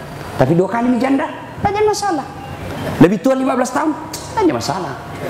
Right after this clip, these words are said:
Yang jadi masalah, betulkah dia suka saya?" Nabi bilang, "Nafisa, tenang aku, bos, saya punya urusan." Datanglah Nafisa kepada Khadijah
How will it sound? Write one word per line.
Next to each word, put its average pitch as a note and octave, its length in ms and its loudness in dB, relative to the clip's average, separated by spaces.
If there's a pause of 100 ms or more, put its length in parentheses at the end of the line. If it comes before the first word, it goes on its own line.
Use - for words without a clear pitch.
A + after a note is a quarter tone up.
(180)
Yang C3 160 6
jadi E3+ 240 4
masalah, D3 560 0
betulkah D#3+ 560 0
dia B2+ 80 0
suka E3 320 -2
saya?" A3 320 -4 (1040)
Nabi F#3+ 240 6
bilang, G3+ 160 2
"Nafisa, E3+ 640 0
tenang A#3+ 400 2
aku, D#3 240 0
bos, G#2+ 160 -2
saya A#3+ 400 -2
punya A3+ 240 2
urusan." G3+ 400 0 (3000)
Datanglah C#4 680 2
Nafisa D4+ 400 0
kepada D4+ 400 0
Khadijah D#4 540 0